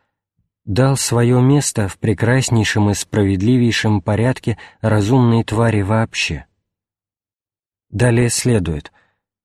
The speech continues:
"Кто из людей жил и не видел смерти, избавил душу свою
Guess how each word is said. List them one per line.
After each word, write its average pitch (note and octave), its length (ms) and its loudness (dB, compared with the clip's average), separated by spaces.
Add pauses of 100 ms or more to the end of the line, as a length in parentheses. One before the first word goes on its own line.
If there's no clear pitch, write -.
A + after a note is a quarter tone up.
(300)
"Кто C3+ 380 2
из G#2 200 2
людей G#2+ 500 0 (180)
жил A2 400 2 (120)
и A2 120 2
не G#2+ 160 4
видел A2+ 320 0
смерти, B2 640 -2 (260)
избавил G2 560 2
душу A2+ 340 0
свою G2 460 0